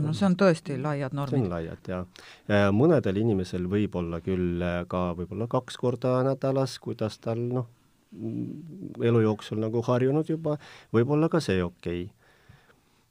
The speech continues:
Speaker 2: Aga noh.
Speaker 1: Aga millal siis, äh, kahtlustada, et tegemist võiks olla kõhukinnisusega? Kas, äh, inimene tunneb end kuidagi halvasti siis?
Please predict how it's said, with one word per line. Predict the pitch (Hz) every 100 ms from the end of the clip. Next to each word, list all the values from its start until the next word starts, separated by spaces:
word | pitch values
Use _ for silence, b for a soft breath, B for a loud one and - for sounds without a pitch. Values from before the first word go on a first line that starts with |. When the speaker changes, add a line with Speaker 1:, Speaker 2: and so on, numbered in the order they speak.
| _ -
Speaker 2:
Aga | 98 110 - 135
noh. | 117 139 - _ _ _ - B B B B
Speaker 1:
Aga | 175 180
millal | 202 262 311 240
siis, | - 220 202 -
äh, | 202 202 -
kahtlustada, | 285 392 175 160 170 165 160
et | 165
tegemist | 220 214 160 160
võiks | 196 214 - 208
olla | 208 175 156 -
kõhukinnisusega? | - 226 214 208 196 127 123 135 - 135
Kas, | 156 - - -
äh, | 165 160 - - -
inimene | 190 196 151
tunneb | 147 190 185 156 - B B B B
end | 151
kuidagi | - 175 160 165
halvasti | 175 117 - -
siis? | 110 -